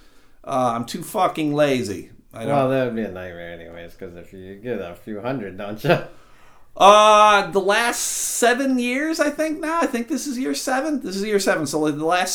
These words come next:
Speaker 1: six years, I've mailed out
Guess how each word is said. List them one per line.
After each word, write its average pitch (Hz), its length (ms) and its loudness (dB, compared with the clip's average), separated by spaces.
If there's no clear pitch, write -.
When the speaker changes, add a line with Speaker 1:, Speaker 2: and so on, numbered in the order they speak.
Speaker 1:
six 208 340 0
years, 143 460 2
I've 143 320 -2
mailed 143 400 2
out 135 560 2